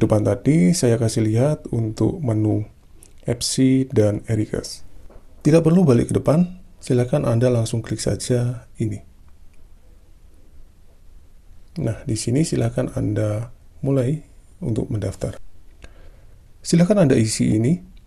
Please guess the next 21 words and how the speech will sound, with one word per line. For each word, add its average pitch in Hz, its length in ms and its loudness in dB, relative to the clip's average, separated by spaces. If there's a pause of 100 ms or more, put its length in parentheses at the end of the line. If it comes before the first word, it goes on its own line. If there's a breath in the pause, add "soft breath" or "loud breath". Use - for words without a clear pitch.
(340)
dan 180 240 4
pastikan 165 400 2
data 123 320 4
sama 123 400 2
dengan 107 320 0
yang 104 180 -2
ada 107 560 -2 (140)
di 107 320 0
K - 80 -2
T - 60 -4 (100)
P 123 160 6
atau 120 260 -2
sim - 160 -2
Anda, 120 460 -2 (200)
dan 127 160 4
juga 127 320 0
di 135 80 2
aplikasi 117 640 0
Digital 110 400 -2
Korantas, 110 720 -4
karena - 320 -2